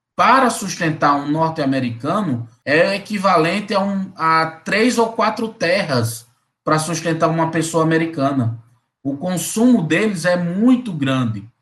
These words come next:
mas é s-, sempre em cima de um consumo de coisas novas, embora eles hoje em dia eles já tenham investido um pouco na parte dos brechós,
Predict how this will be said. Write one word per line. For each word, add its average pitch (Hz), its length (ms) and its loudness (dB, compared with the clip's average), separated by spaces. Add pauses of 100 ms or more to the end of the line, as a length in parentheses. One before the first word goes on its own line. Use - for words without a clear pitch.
(140)
mas 123 280 0
é 147 100 0
s-, - 260 -6 (100)
sempre 233 800 -2 (260)
em 175 140 -2
cima 196 500 -2
de 185 120 -4
um 196 120 -2
consumo 196 1080 -2 (480)
de 160 200 -2
coisas 196 460 -2
novas, 151 760 2 (200)
embora 151 760 2 (220)
eles 156 360 0
hoje 147 240 -2
em 143 100 -2
dia 165 140 -2
eles 170 140 -4
já 170 140 4
tenham 175 240 -6
investido 156 600 -2
um 139 100 -4
pouco 160 500 0
na 135 140 0
parte 131 300 -4
dos 127 180 -4
brechós, 139 1120 0